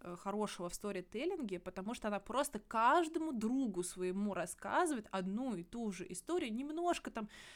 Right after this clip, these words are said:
с разными нюансиками, немножко с разной интонацией, немножко там чё-то добавила. И, э, она отрабатывает одну и ту же историю с очень большим количеством людей, и в итоге она становится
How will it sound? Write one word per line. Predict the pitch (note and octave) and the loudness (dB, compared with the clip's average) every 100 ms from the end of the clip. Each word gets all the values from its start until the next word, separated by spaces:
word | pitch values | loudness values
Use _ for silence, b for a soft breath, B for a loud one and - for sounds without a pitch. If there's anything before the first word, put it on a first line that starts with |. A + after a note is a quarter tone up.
| B | B
с | - | 0
разными | B3+ B3+ A3 G#3+ | 2 4 2 0
нюансиками, | G#3 A3 A#3 C4+ D4 - A3+ G#3+ B B | 0 0 0 0 0 0 -2 -6 B B
немножко | A3 C#4+ - | 0 0 0
с | E4 | 0
разной | D#4+ E4+ F4+ | 4 4 4
интонацией, | F#4 F#4 F4+ C4 F#3 F3 - G3 G3 G3+ B | 4 4 6 6 4 4 2 4 0 -2 B
немножко | - G#3 G3+ C4 - | -2 0 0 0 -2
там | E4+ E4 | 0 0
чё-то | E4 E4 | 0 0
добавила. | D#4 E4+ A3+ F#3+ F3+ F3+ F3+ F#3 B B B | 4 4 4 0 0 -2 -2 -4 B B B
И, | A#3 B3 B3+ B3 | -4 0 0 -2
э, | - G#3+ A3+ A3 | -4 -4 0 2
она | A3 A3 E4+ E4+ | 2 2 4 4
отрабатывает | - A#3 A3 D4 D4 A3 G#3+ | 4 4 8 8 8 0 0
одну | G#3 D4 | 0 -2
и | |
ту | - C4+ | -2 -2
же | A#3+ | -2
историю | A3 - C4 G#4 C#4+ | -4 -2 0 2 0
с | - - - | -2 -8 -4
очень | B3+ C#4 A3 | -2 0 0
большим | G#3+ A3+ A#3+ | -2 -2 -4
количеством | A3 B3 B3 - A3+ A3+ | -4 -4 -4 -6 -6 -4
людей, | G#3+ A#3+ F4+ G#4+ B B - | -4 -2 -2 -4 B B -2
и | |
в | G#3+ | 0
итоге | A#3+ C#4 F4 C#4+ | 2 4 4 2
она | A#3 A#3 | 0 -2
становится | - A#3 B3+ A#3+ - | -2 -2 -2 -2 -4